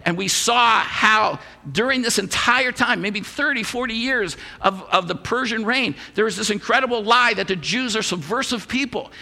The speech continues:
and they're misrepresented. <laughs> You talk about the current day, you can go to Ezra chapter four and see how people were making lies up about them. So that is why Esther's not telling anyone that she's Jewish. That's why the king doesn't know that she's Jewish.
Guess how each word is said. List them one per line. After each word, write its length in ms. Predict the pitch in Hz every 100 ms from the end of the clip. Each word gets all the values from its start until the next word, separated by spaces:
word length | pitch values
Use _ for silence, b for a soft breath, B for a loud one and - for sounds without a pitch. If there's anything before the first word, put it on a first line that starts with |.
| B
and 120 | 196 214
they're 100 | 208
misrepresented. 1200 | 208 269 - 240 262 233 233 208 277 262 151 -
<laughs> 60 | B B - - 135 - - - - -
You 80 |
talk 260 | - 214 208
about 200 | 202 190
the 60 | -
current 360 | 214 208 156
day, 340 | 185 220 185 - B B
you 140 | -
can 120 | 202 202
go 160 | 208
to 300 | - - -
Ezra 240 | 196 196 185
chapter 260 | 190 196
four 180 | 180 196
and 80 | 143
see 240 | - 240
how 140 | 165 190
people 340 | 220 208 202
were 100 | 175
making 300 | 190 202 196
lies 400 | 180 202 226 214
up 80 | 185
about 300 | 165 165 -
them. 180 | 135 - B B B
So 120 | -
that 180 | 233 294
is 120 | 262
why 300 | 202 247 247 208
Esther's 400 | 240 - 220 202
not 200 | 233 233
telling 300 | 240 294 269
anyone 360 | 226 196 185
that 140 | 180 170
she's 240 | - 170
Jewish. 300 | 135 180 143 B B
That's 180 | 220
why 100 | 254
the 80 | 254
king 340 | 240 - 311 285
doesn't 240 | 226 220
know 140 | 190 180
that 120 | 175
she's 240 | 165 147
Jewish. 640 | 110 - 156 147 - -